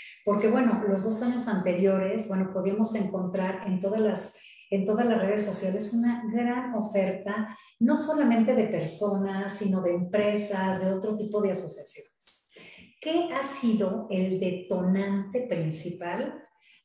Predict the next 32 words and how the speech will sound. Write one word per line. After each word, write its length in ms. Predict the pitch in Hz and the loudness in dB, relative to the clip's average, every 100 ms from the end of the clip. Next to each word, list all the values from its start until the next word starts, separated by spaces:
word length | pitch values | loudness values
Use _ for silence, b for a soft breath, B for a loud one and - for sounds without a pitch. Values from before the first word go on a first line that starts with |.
| - | -4
para 280 | 185 180 - | 0 0 0
que 120 | 196 | 0
realmente 580 | 202 247 247 233 220 240 | 2 2 4 4 4 0
estos 300 | 240 202 190 | -2 0 2
webinars, 520 | 202 202 196 196 - | 2 2 0 -2 -4
porque 240 | 190 180 | -4 -4
también 340 | 196 185 196 208 | -2 0 0 0
tienen 340 | 196 202 190 B B | 0 0 -2 B B
el 120 | 202 | 2
viernes 340 | 202 202 190 180 | 4 4 2 0
de 80 | |
salud 440 | 170 175 180 202 202 | -2 -2 -2 0 0
y 80 | 208 | 0
tienen 260 | 202 196 | 0 0
otros 380 | 202 208 202 - | -2 -2 -4 -6
espacios, 800 | - - 196 185 196 214 220 - B B B B - | -10 -6 -6 -4 -4 -4 -6 -10 B B B B -4
para 300 | 190 190 - | -2 -2 -4
que 240 | 202 - | -6 -2
crezcan 640 | 262 254 254 247 247 247 214 | 4 6 6 2 -2 -2 0
y 60 | |
para 280 | 190 180 180 | 0 -2 -4
que 80 | 196 | -2
lleguen 320 | 196 190 185 | 0 2 0
a 160 | 180 - | 0 -2
tantas 440 | 233 233 254 - | -2 0 -4 -4
personas 600 | 185 175 202 190 220 214 226 | -6 -6 -4 -2 -2 -4 -2
y 160 | 202 | -2
que 200 | - 196 | 0 2
hoy 260 | 202 220 - - B B B | 4 2 2 0 B B B
sean 400 | - - 240 240 | -16 -2 2 2
espacios 720 | 240 220 - 196 180 180 170 180 | 2 -2 -2 -2 -2 -2 -4 -2
reconocidos 1160 | 240 277 254 220 - 196 214 - - - _ | -2 -2 -2 -2 -2 -2 0 -2 -4 -14 _